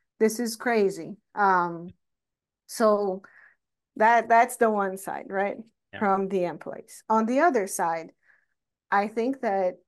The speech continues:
Speaker 1: um, any human being could say that if you are sad,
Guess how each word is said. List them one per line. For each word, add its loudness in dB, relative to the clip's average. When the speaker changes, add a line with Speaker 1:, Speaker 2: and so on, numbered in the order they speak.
Speaker 1:
um, -4
any 2
human -4
being -6
could -12
say -2
that -2
if -2
you -4
are 0
sad, 0